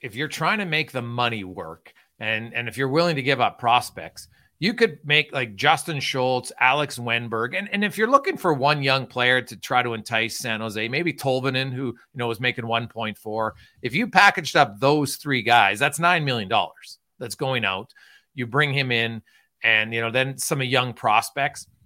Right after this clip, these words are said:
you could make it work if they wanted. Now, they've got some other veteran guys who I think they'd wanna keep. And I think for Karlsson to agree to the trade, you know, he'd wanna see that they're not,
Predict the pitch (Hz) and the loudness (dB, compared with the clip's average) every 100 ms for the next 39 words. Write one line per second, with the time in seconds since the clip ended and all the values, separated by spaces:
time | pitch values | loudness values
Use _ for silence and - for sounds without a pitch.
0 | - 233 - 254 262 196 190 151 120 151 | -6 -4 6 6 6 4 4 0 2 2
1 | 139 127 120 117 107 113 170 175 170 165 | 2 -2 -2 -2 0 -2 0 2 2 2
2 | 190 196 262 233 196 160 165 147 107 117 | -4 4 6 6 4 0 2 0 2 4
3 | 143 - 147 117 107 117 107 110 131 123 | 4 2 -6 0 4 6 6 2 -4 -4
4 | 143 113 - 143 127 117 113 101 - - | 0 0 0 -2 -2 -2 -4 -4 -10 -8
5 | 220 110 - _ _ _ - 139 127 165 | -6 -8 -12 _ _ _ -6 0 2 2
6 | 151 143 135 156 160 147 147 131 143 117 | -2 -2 -2 2 2 2 -2 -6 -6 -6
7 | 123 135 104 95 - - 220 160 95 92 | -4 -4 -6 -14 -14 -4 0 0 -2 -8
8 | 123 _ _ _ _ _ 135 123 139 135 | -12 _ _ _ _ _ -4 -2 0 0
9 | 131 120 - 156 127 117 131 127 120 110 | 0 -2 -4 -4 -4 -4 -2 0 0 0